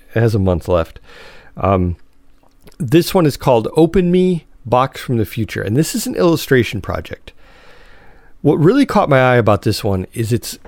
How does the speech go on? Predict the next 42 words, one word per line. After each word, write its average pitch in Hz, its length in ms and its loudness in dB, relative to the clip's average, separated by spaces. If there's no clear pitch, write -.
it's - 160 -4
a 135 60 0
project 170 680 0
where 117 160 2
it's - 120 -2
a 113 60 -2
bunch 143 300 0
of 196 80 2
illustrations 110 920 0
that 117 160 2
are 107 260 2
kind 143 200 0
of 117 140 -4
telling 156 360 2
the 120 80 0
story 120 680 4
of 104 520 0
an 104 80 -2
apocalypse, 101 580 -4
and, 104 100 -4
like, 98 480 -2
you 123 120 -6
know, 95 160 0
survivors 110 680 2
in 107 60 -4
the 104 60 0
apocalypse 95 600 -4
have, - 340 -6
have 98 160 -6
seen 104 300 -6
this 92 280 -6
thing. 104 220 -4
I 147 80 0
feel 262 280 2
like 220 200 0
this 147 240 -4
one 127 380 2
needs 202 440 -4
a 170 60 0
lot 147 260 0
more 127 180 4
attention, 113 480 -2